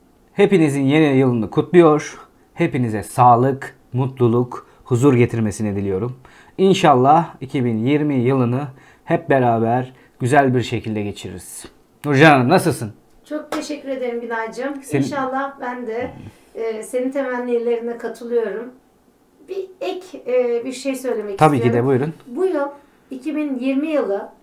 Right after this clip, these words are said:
Speaker 2: e, tüm futbol severler için ve takımlar için adaletli geçsin.
Speaker 1: Umarım. Biz de zaten her defasında söylüyoruz. Adalet herkes için lazım. Sadece,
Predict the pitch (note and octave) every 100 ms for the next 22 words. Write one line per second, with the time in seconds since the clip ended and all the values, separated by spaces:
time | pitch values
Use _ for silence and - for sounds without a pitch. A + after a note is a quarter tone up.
0 | _ _ _ - A#3 A3 G#3 G3+ - F4
1 | F#4+ - - _ D4 C4+ C4 C#4 B3 B3
2 | A#3+ B3 C4 B3+ - - - G#3 G#3 A3
3 | A#3 A#3 B3 B3 B3 G3+ - A#3+ B3 _
4 | _ - F#3+ F#3 F3+ - - - - -
5 | - _ _ _ _ _ - F#3 F3 A#2
6 | G#2+ - D#3 C3+ C#3 C3+ C3+ C#3+ C3 C#3
7 | D3+ C3 F#2+ B2+ A#2+ A#2+ G2+ B2+ A#2+ -
8 | B2+ A#2 A#2+ F#3 - - D3 C#3+ C3+ G3
9 | G3 - _ _ - E3 B2 A#2+ G#2 F#2+
10 | G#2 F#2+ - A2 G2 G2 G2+ B2 G#2+ G2+
11 | A#2+